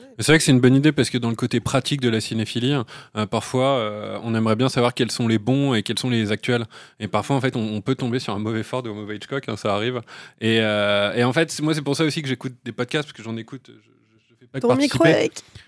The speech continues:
Speaker 1: C'est que, euh, j'ai envie de savoir ce qui est bien en salle, parce qu'il y a vraiment beaucoup de trucs. Et je pense que dans les cinéastes, c'est la même chose.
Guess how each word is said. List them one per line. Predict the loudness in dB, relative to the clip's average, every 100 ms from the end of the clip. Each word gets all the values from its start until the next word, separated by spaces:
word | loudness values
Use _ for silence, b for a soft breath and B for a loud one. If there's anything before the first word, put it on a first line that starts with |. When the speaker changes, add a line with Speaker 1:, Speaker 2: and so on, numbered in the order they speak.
| b
Speaker 1:
C'est | 0 4 6
que, | 8
euh, | 10 10 10 8 6 2 -2 -4 -8 -10 -14 -12 0 2
j'ai | 6
envie | 6 4
de |
savoir | 4 4 4
ce |
qui | 2
est | -2
bien | -2 2 2
en | 2 0
salle, | -2 -2 -8
parce | -10
qu'il | -8
y |
a | -6
vraiment | -6 -6
beaucoup | -6 -8
de | -8
trucs. | -8 -8 -14 B B
Et | -6
je | 0
pense | 2
que | 2
dans | 0
les |
cinéastes, | 2 2 2
c'est | 0
la | -2
même | -2
chose. | -2 -4